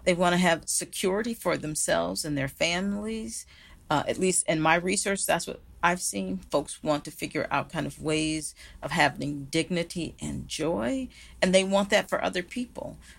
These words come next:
And so how do we take those commitments and attach them to policies that we then can,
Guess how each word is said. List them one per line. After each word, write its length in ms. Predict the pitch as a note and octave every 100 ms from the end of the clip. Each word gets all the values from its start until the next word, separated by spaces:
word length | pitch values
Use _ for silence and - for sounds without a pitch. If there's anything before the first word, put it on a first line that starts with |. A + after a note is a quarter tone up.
| - - -
And 100 | F3
so 160 | - F#3
how 240 | G3 G#3+
do 80 | A3+
we 240 | G3+ F#3
take 460 | E3+ F#3 F#3+ F#3 -
those 460 | F3+ F3 E3+ -
commitments 960 | - F3 E3 F#3 - - G#3 C4+ - - - - - - -
and 260 | E3 D#3 -
attach 500 | F3 G3 F3+ - -
them 160 | D#3+
to 100 | D3
policies 760 | - F3 E3 E3 D#3+ D#3 D3+ -
that 160 | -
we 140 | D#3 D3
then 320 | D3 C#3+ C#3+
can, 420 | C#3 B2+ A#2 -